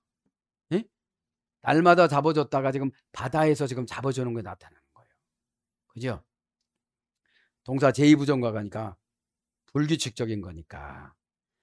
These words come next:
합성어예요, 이거는. 에피 플러스 람바노. 에피는 속격, 역격, 대격, 지배하는 방향 전치사라고 그랬잖아요. 열심성보다는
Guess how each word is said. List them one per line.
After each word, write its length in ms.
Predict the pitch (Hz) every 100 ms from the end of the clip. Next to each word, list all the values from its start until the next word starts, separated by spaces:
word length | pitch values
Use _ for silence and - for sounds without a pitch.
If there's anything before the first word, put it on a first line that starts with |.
| _
합성어예요, 560 | - - 208 196 151 127
이거는. 400 | 117 113 175 214
에피 280 | 135 131 156
플러스 340 | 147 135 120 120
람바노. 500 | 113 117 113 85 - _ _ _ _ _ _ _ _ _ _ _
에피는 920 | 135 131 156 156 170 175 185 180 185 202 _ _ _ _ _ _ _ _
속격, 520 | - 160 156 175 160
역격, 540 | 139 147 147 156 151 -
대격, 800 | 123 143 139 - 160 170 170 -
지배하는 640 | - 139 143 135 143 147
방향 480 | - 135 160 170 170
전치사라고 560 | 143 139 147 127 107 98
그랬잖아요. 500 | 82 78 69 65 _ _ _ _ _ _ _ _ 139
열심성보다는 1120 | 143 156 190 190 175 160 156 151 160 208